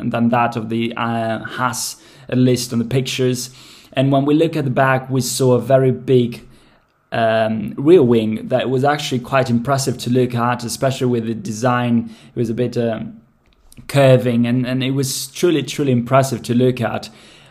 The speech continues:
Uh, the side of the cars again are, w-, the, the side pods were removed, the ba-,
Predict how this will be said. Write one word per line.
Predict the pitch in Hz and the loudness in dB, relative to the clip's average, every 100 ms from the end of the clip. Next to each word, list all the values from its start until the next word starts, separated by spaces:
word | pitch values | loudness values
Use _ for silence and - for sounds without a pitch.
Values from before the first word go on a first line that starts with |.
| _ | _
Uh, | - 127 127 | 0 2 4
the | 120 117 127 123 123 | 2 2 2 4 2
side | 120 120 - 143 135 135 - | -2 -4 0 2 2 0 -4
of | 131 - 131 120 | -6 -2 0 -2
the | 123 | -4
cars | - 127 123 | -2 -2 0
again | 120 123 123 123 | 0 0 2 2
are, | 117 117 113 | 2 0 -2
w-, | - 71 50 - | -6 -10 -10 -12
the, | 131 131 - - - 127 | -8 -6 -6 -6 -8 -8
the | 123 | -6
side | - 131 127 | -2 0 0
pods | 127 117 - | -2 -2 -2
were | 123 | -2
removed, | 117 117 123 127 120 - | 0 2 2 2 -2 -4
the | |
ba-, | 120 127 120 | -4 -4 -4